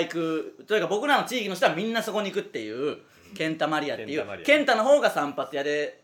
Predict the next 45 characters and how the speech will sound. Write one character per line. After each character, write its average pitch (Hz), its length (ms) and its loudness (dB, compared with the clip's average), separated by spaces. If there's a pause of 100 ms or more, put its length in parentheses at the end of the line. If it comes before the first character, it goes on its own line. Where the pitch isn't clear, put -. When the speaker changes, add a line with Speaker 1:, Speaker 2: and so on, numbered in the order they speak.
Speaker 1:
マ 185 180 -4
リ 180 160 -4
ア - 20 -2
の 160 140 -8
方 202 220 -2
が 139 360 0
美 139 100 -6
容 131 160 -2
室 - 200 -12
に 120 60 -12
な 123 80 -8
っ - 80 -16
て 131 100 -12
る 117 40 -14
っ - 20 -20
て - 140 -12
い 175 100 -2
う、 226 140 2
Speaker 2:
入 - 120 0
り 180 160 4
口 - 240 6
が 147 180 8
二 - 20 0
つ。 - 40 4
Speaker 1:
入 156 120 6
り 233 160 4
口 - 80 2
が 208 80 4
二 214 140 6
つ - 60 0
分 185 180 0
か 185 80 4
れ 170 60 2
て - 80 -4
る 131 80 -6
っ 117 80 -6
て - 80 -12
い 135 40 -6
う - 20 -6
や 131 80 -2
つ - 40 -14
が 143 120 -2
あ - 20 4
っ - 20 6
て。 - 100 4